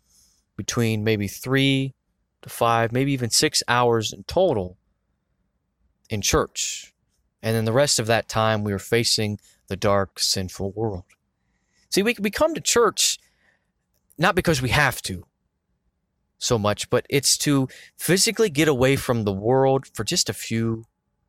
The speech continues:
short hours, a few moments, you know, to throw off the burdens of life and then give them to Christ or share them with one of God's wonderful people.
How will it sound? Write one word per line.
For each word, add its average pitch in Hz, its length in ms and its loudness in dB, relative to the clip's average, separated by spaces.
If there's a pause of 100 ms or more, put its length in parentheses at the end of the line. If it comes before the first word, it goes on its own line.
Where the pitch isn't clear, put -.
(100)
short - 400 -6
hours, 65 520 -10 (400)
a - 60 -8
few 165 160 0
moments, 131 480 -2 (320)
you 151 80 2
know, 180 80 4
to 165 100 2
throw 214 300 4
off 202 220 2
the 143 100 2
burdens 160 400 2
of 123 140 -2
life 147 400 2
and 160 180 0
then 160 160 2
give 165 240 -2
them 202 140 -4
to 208 100 -6
Christ 240 480 -6
or 302 540 4 (840)
share 190 360 4
them 190 100 4
with 170 220 0
one 143 160 4
of 123 240 -2
God's 127 340 2
wonderful 110 400 -2
people. - 460 -8